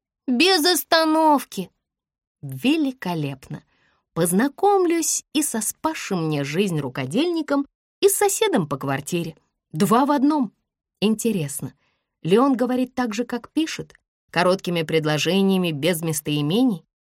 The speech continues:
"Привет, доктор Патель!" Неожиданно орёт Холли, проходящей мимо женщине. "Это Тифи!"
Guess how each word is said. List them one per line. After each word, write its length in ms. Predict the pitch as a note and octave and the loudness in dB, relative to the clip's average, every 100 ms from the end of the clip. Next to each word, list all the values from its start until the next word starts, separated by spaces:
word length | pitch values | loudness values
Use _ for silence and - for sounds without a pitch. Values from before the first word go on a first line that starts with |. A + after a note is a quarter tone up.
| _ _ _ _ | _ _ _ _
"Привет, 480 | G#4+ A#4+ A#4 A4+ C#4 | 4 6 6 4 4
доктор 320 | D4 - C4 | 2 2 0
Патель!" 500 | - B3+ B3+ G#3+ F#3+ _ _ _ _ | 2 2 2 0 -4 _ _ _ _
Неожиданно 760 | F3 A#3 C#4 B3+ F4+ C#4+ B3+ A#3 | 2 4 4 2 2 2 2 2
орёт 260 | A#3 G#3 - | 0 0 -2
Холли, 420 | - E4+ F#4 D4 | -4 0 2 2
проходящей 800 | C4 E3 D3+ D#3 E3+ D#4 - G#3+ | 0 -6 -4 -4 -2 -4 -4 -4
мимо 320 | E3+ F3+ E3 | -2 -2 -4
женщине. 640 | D3+ C#3+ C3+ - C3 - _ _ _ _ _ _ | -4 -4 -6 -8 -10 -12 _ _ _ _ _ _
"Это 300 | E3 G#3 - A#4+ | 2 2 4 4
Тифи!" 480 | B4 F#4 D#4 E4+ | 4 2 2 0